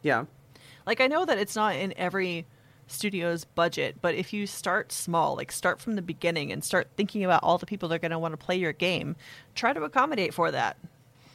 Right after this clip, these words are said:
Speaker 1: You're telling me that, like, if you write a piece of code for, like, a font adjusting algorithm, let's say, right? You know?
Speaker 2: Yeah.
Speaker 1: Like, you write some code that you can't co-, like, that's usually the premise of code writing is,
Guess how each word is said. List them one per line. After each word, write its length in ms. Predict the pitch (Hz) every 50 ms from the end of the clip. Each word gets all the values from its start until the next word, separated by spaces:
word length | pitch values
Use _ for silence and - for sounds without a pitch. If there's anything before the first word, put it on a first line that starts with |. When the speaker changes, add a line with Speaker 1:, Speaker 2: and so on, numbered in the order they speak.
| - -
Speaker 1:
You're 400 | 185 175 160 160 165 208 233 233
telling 380 | 226 233 226 214 214 214 196
me 140 | 185 180 180
that, 160 | 175 180 170
like, 220 | 160 160 160 151 - -
if 180 | 156 151 -
you 140 | 180 175 175
write 460 | 160 147 143 147 147 151 156 151 - - - - _
a 80 | 147 151
piece 280 | - - 165 156 -
of 80 | 160 -
code 460 | - 165 143 143 139 139 143 143 143
for, 240 | - - - 143 143
like, 500 | 139 139 139 139 131 131 135 135 - - - -
a 40 | 143
font 420 | 139 - - 143 131 143 143 139 - -
adjusting 760 | 151 143 147 - 147 143 - - - 156 156 156 151 156 156 - - _ _ - - - - - _ _ - - -
algorithm, 580 | 127 135 135 135 139 143 147 143 147 147 151 147
let's 180 | 147 147 147 -
say, 200 | 165 156 160 156
right? 320 | 156 151 156 160 160 - - -
You 100 | - 165
know? 180 | 160 156 156 160
Speaker 2:
Yeah. 240 | 196 190 165 151 160
Speaker 1:
Like, 200 | 151 147 147 - - - _
you 140 | - 180 202
write 260 | 190 196 185 190 185
some 160 | 190 196 180 175
code 520 | - 175 151 147 139 135 131 131 143 - - - - - - - - - - - - - - - - - - -
that 100 | - 139
you 120 | 151 147
can't 280 | - - 165 160 156 151
co-, 220 | - 151 147 - - - - - - - - -
like, 200 | 156 160 156 - - - - - - -
that's 300 | 196 202 202 - - -
usually 420 | - 170 170 180 233 240 220 226 214
the 100 | 170 156
premise 360 | - - 165 160 156 151 -
of 80 | 139 -
code 240 | - 190 185 180 151
writing 300 | 123 113 110 117 123 120
is, 200 | 120 127 - -